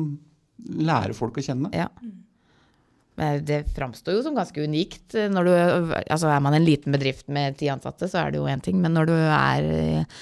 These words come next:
Speaker 2: i det størl-, størrelsesorden du driver i, så er det jo det imponerende.
Speaker 1: Ja, det er som det, igjen, det handler om å prøve og liksom ikke gi seg, da.
Speaker 2: Nei.
Speaker 1: Eh, tenker jeg.
Speaker 2: Mm.
Speaker 3: Mm.
Speaker 1: Og igjen, det, det er det minste vi bør kunne forvente av,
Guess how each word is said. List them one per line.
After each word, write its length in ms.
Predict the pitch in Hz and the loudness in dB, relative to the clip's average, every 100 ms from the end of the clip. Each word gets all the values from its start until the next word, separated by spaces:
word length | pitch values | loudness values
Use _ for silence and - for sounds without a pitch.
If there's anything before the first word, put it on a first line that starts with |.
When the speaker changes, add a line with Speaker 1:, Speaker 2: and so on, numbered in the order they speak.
| - - | -20 -4
Speaker 2:
i 100 | 165 | 0
det 120 | 156 | 0
størl-, 320 | - 147 156 | 2 0 -2
størrelsesorden 720 | - - - - 135 143 156 156 | -10 -2 -2 0 0 2 2 2
du 120 | 143 139 139 151 | 2 4 4 2
driver 340 | 147 151 147 180 | 4 4 4 4
i, 80 | |
så 160 | 233 226 | 2 2
er 160 | 160 160 | 2 2
det 60 | |
jo 80 | 254 | 2
det 140 | 185 156 156 156 151 | 0 0 0 0 0
imponerende. 480 | 147 170 139 117 247 - _ _ _ | 2 4 4 2 -2 -4 _ _ _
Speaker 1:
Ja, 200 | - 110 - | -12 -10 -8
det 80 | 131 | -6
er 80 | 117 | 0
som 160 | 131 | 2
det, 140 | 127 127 | 2 -2
igjen, 320 | 143 151 175 180 | -2 -2 -4 -6
det 80 | 170 | -6
handler 240 | 127 113 | -4 -2
om 80 | 151 | -4
å 80 | 175 | -4
prøve 380 | 160 110 117 170 | -2 -2 -2 -6
og 240 | 151 143 131 | -4 -4 -2
liksom 320 | 127 139 135 - | -4 -2 0 0
ikke 180 | - 123 | -2 -2
gi 140 | 101 | -4
seg, 220 | - 240 | -4 -4
da. 80 | 180 | 0
Speaker 2:
Nei. 100 | 165 - 160 | -2 -2 -4
Speaker 1:
Eh, 720 | 147 143 139 135 131 127 120 120 _ | -4 -2 -4 -4 -6 -6 -10 -12 _
tenker 260 | 127 - - | -10 -8 -10
jeg. 100 | - | -6
Speaker 2:
Mm. 160 | 220 208 | 2 4
Speaker 3:
Mm. 360 | 165 208 190 - _ | 2 -2 -10 -20 _
Speaker 1:
Og 160 | - 147 | -8 -6
igjen, 320 | 139 127 151 | -4 -2 -4
det, 140 | 143 139 143 151 147 156 - | -4 -4 -6 -6 -8 -12 -6
det 100 | 117 | -2
er 80 | |
det 80 | 127 | 0
minste 300 | 117 - - | 0 -2 -4
vi 100 | 117 120 | -2 -2
bør 340 | - - - | -6 -8 -8
kunne 220 | - 110 110 | -6 -6 -6
forvente 540 | 104 95 - - 113 | -8 -8 -10 -8 -8
av, 400 | - 95 95 | -4 -2 -2